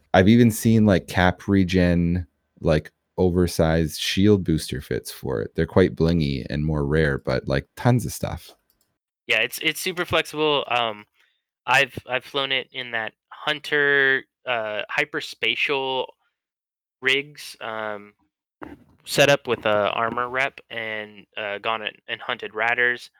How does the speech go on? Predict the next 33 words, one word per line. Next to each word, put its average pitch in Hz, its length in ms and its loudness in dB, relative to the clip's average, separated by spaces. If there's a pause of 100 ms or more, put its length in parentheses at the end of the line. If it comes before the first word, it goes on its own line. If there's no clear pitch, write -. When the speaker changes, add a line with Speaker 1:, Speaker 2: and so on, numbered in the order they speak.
(160)
Speaker 2:
I've 135 140 -6
seen 175 200 -12
people 170 380 -6
hunt 139 340 -6
D 117 240 -6
D 104 240 -4
runners 170 460 -4
in 165 160 -2
it. 160 220 0 (760)
Um, 107 440 -2 (280)
you 131 140 -4
know, 127 120 0
if, 123 300 -4
if - 200 -10
you've 123 140 -6
seen 123 360 -8
Wingspan 147 960 -4
ever 139 300 -2
in 139 200 -6
a 139 40 -4
Stratios, 135 600 -2
then 110 120 -12
it's 101 140 -16
probably 107 220 -6
got, 107 160 -4 (320)
like, 101 240 -6
two - 160 -8
sixteen - 400 -10
hundred 104 320 -12
plates 143 360 -6
on 139 200 -4
it. 135 180 -2 (560)
Um, 107 560 -4